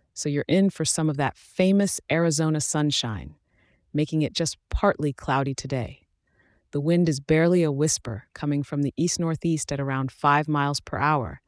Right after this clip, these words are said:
so it's shaping up to be a calm and beautiful day here in Phoenix.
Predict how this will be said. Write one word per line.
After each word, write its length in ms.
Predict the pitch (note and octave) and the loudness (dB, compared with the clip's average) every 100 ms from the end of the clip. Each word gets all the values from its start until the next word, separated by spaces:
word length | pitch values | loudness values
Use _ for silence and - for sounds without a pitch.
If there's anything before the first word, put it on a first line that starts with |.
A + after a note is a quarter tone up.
| _ _ _ - | _ _ _ -10
so 160 | C#3+ | -6
it's 120 | C3+ | -4
shaping 440 | - E3 E3 F3+ D#3+ | -2 0 0 0 0
up 140 | C#3 - | -2 -6
to 100 | - | -10
be 160 | C#3 C3+ | -6 -4
a 60 | B2+ | -6
calm 520 | - - D#3+ D#3+ D#3 | -6 -2 0 0 0
and 200 | C3+ C3 | -2 -4
beautiful 460 | C#3+ F#3 G3 D3+ | -2 0 0 -4
day 320 | C#3 C#3+ C3 C3 | -4 -2 -2 -4
here 200 | C3+ B2+ | -6 -6
in 120 | B2+ | -6
Phoenix. 640 | - C3 G#2+ - - - | -6 -6 -6 -10 -16 -16